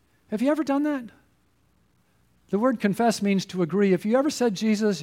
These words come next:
you're Lord, I'm not," have you ever done that? And believe in your heart. Have you ever believed with your mind, your emotions, and will, and believe in your heart that God raised him from the dead, you'll be saved?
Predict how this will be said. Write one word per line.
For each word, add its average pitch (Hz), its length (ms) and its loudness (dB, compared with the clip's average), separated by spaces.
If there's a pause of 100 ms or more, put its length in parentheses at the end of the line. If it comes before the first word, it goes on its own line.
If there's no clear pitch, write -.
you're 170 280 2
Lord, 180 580 0
I'm 151 180 -4
not," 143 300 -4
have 151 160 -8
you 254 140 -6
ever 320 100 -8
done 277 220 -6
that? 294 240 -10 (1300)
And 226 180 4
believe 214 460 6
in 220 120 2
your 196 140 2
heart. 180 460 -2 (320)
Have 185 160 -2
you 185 140 2
ever 240 160 2
believed 226 400 0
with 185 160 -4
your 170 100 -2
mind, 175 640 0
your 165 100 0
emotions, 196 540 -2
and 175 180 0
will, 202 160 0
and 180 160 0
believe 180 400 2
in 220 100 2
your 220 120 0
heart 208 240 -2
that 190 60 0
God 180 280 -2
raised 185 320 2
him 220 80 0
from 214 140 -4
the 208 80 2
dead, 202 280 0
you'll 196 100 2
be 202 120 0
saved? 208 240 -2